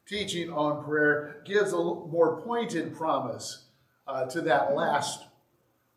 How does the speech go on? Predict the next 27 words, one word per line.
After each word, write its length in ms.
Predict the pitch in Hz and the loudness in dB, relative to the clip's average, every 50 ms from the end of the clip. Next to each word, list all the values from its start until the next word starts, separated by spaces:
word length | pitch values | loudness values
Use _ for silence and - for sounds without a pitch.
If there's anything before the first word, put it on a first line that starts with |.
| _ 120 | _ -6
uh, 380 | 120 117 113 113 107 - - - | -4 -2 0 0 0 -2 -4 -8
thing, 280 | - 190 190 180 - - | -4 -2 -2 -2 -2 -4
a 80 | 147 131 | -6 -6
sentence 560 | - - 185 170 151 139 139 127 127 - - | -2 0 2 2 0 0 -4 -6 -6 -6 -8
in 60 | 135 | -8
the 60 | 135 | -6
last 400 | 139 143 147 143 139 - - - - - - - _ _ _ | -4 -2 0 2 2 0 0 -4 -10 -16 -20 -20 _ _ _
point 300 | 175 170 165 151 143 135 | -8 -6 -4 -4 -4 -4
of 80 | 127 | -6
Jesus' 580 | 135 - 160 156 147 147 135 123 120 120 - - - - _ _ - | -4 -2 2 2 2 2 0 -4 -6 -6 -8 -12 -16 -20 _ _ -14
teaching 440 | - 175 170 151 - 151 139 131 | -10 -8 -8 -6 -6 -8 -8 -6
here 440 | 131 139 135 120 - - - - - - - _ - | -4 -4 -2 -2 -4 -4 -8 -12 -18 -20 -20 _ -8
on, 260 | 139 135 135 131 127 - | -4 -4 -4 -4 -4 -4
on 280 | - 135 185 175 165 131 | -2 -2 0 -2 -2 0
God's 320 | 147 139 143 147 - - | 2 2 2 2 2 -2
giving. 380 | - 160 170 165 139 127 117 113 | -4 -4 -2 -2 -2 -2 -4 -6
He 120 | 156 165 | -6 -6
says, 380 | - - 190 170 156 160 - 175 | -4 -2 0 0 0 0 0 2
"If 200 | 180 180 180 180 | 2 2 2 2
then, 400 | 196 196 190 190 175 165 190 - - - - - _ _ _ _ _ _ - | 4 6 6 6 6 2 -2 -10 -12 -16 -20 -20 _ _ _ _ _ _ -6
if 200 | 170 170 170 170 | -4 -4 -2 -2
you 200 | 185 220 233 190 | -2 -2 -2 0
then, 160 | 180 165 156 | 0 2 2
although 760 | 170 - - - - - 170 151 - 180 175 170 170 165 165 | 2 2 4 6 6 6 6 4 4 4 4 4 4 2 2
you 160 | 170 170 156 | 0 0 0
are 180 | 147 147 - - | 0 0 -2 -4
evil," 800 | 190 196 190 - - 139 131 185 185 - - - - - - | -8 -8 -8 -4 -2 2 4 4 4 2 0 -4 -10 -14 -18